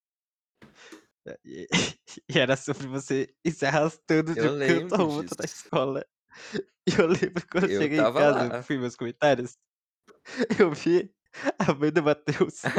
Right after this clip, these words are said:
Speaker 1: <laughs>
Speaker 2: reclamando no chat, no,
Speaker 1: É
Speaker 2: no, no,
Speaker 1: verdade,
Speaker 2: nos
Speaker 1: a minha mãe
Speaker 2: comentários.
Speaker 1: comentava nos vídeos. A minha mãe
Speaker 2: Sim,
Speaker 1: era a
Speaker 2: <laughs> e ela
Speaker 1: maior
Speaker 2: ficou muito
Speaker 1: fã
Speaker 2: brava.
Speaker 1: do Peixe Produções.
Speaker 2: Sim,
Speaker 1: Mano,
Speaker 2: mano.
Speaker 1: eu ia falar de,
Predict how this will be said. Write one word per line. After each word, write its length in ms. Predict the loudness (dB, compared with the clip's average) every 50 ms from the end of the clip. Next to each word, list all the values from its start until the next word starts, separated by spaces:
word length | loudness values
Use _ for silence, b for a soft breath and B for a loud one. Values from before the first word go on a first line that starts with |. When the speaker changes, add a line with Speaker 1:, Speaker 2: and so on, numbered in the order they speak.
| 2 4 4 2
Speaker 1:
<laughs> 320 | 0 0 0 2 2 4
Speaker 2:
reclamando 600 | 4 4 4 4 6 6 6 6 6 6 6 6 4
no 100 | 4 4
chat, 600 | 4 6 6 6 6 6 4 2 -2 -2 -4 -8 _ -4 -4 -4 -4 -2
no, 100 | 0 2
Speaker 1:
É 0 |
Speaker 2:
no, 60 | 2 2
no, 0 |
Speaker 1:
verdade, 560 | 2 2 2 2 2 2 4 4 4 2 0
Speaker 2:
nos 60 | -2
Speaker 1:
a 20 |
minha 120 | 0 0 0
mãe 60 | 0 2 4
Speaker 2:
comentários. 260 | 6 6 6 6 4 2
Speaker 1:
comentava 440 | -4 -2 0 2 2 2 0 -2
nos 200 | -4 -6 -8 -8
vídeos. 640 | -8 -8 -8 -8 -8 -8 -6 -6 -6 -8 -10 -14 -20 _ -20 _ _ _ B B -16 B B B _ _ _ _ _ _ -12 -4
A 20 | 0
minha 140 | 2 2 2
mãe 140 | 4 2 2
Speaker 2:
Sim, 60 | 4
Speaker 1:
era 260 | 4 4 4 4 2
a 20 | 2
Speaker 2:
<laughs> 0 |
e 0 |
ela 20 |
Speaker 1:
maior 680 | 0 0 0 2 2 4 6 6 6 6 6 6 6 6
Speaker 2:
ficou 160 | 6 4 4
muito 140 | 2 2 0 0
Speaker 1:
fã 100 | 2 4
Speaker 2:
brava. 340 | 4 4 4 2 2 0 -2
Speaker 1:
do 160 | -2 -4 -6
Peixe 260 | -6 -6 -6 -6 -8
Produções. 760 | -10 -8 -8 -8 -6 -6 -6 -6 -6 -6 -6 -8 -10 -14 -16 -16 _ _ _ _ _ _ _ _ _ _ _ _ _ _ _ _ _ _ _ _ _ _ _ _
Speaker 2:
Sim, 380 | -20 -12 -8 -6 -4 -2 -2 -2
Speaker 1:
Mano, 280 | 2 2 4 4 2 0
Speaker 2:
mano. 80 | 0 0
Speaker 1:
eu 160 | 2 4 4
ia 100 | 4 2
falar 280 | 2 2 2 2 2 2
de, 840 | 0 -2 -4 -4 -2 -2 -2 -2 -2 0 0 0 0 0 -2 -4